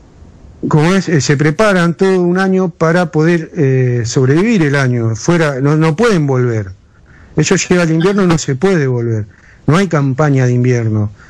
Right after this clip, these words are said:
Antes las había, cuando teníamos el rompehielos no anti-Irizar,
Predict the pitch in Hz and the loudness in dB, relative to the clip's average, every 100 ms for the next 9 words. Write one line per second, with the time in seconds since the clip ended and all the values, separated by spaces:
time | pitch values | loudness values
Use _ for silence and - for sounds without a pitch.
0 | - 151 208 214 196 175 180 190 233 170 | -4 0 0 2 0 0 0 0 2 0
1 | 131 131 127 135 156 160 147 131 160 131 | 0 0 0 0 2 2 0 -2 -2 0
2 | 131 131 143 160 160 147 160 151 151 175 | 2 2 2 2 2 0 0 0 0 0
3 | - 160 | 0 -2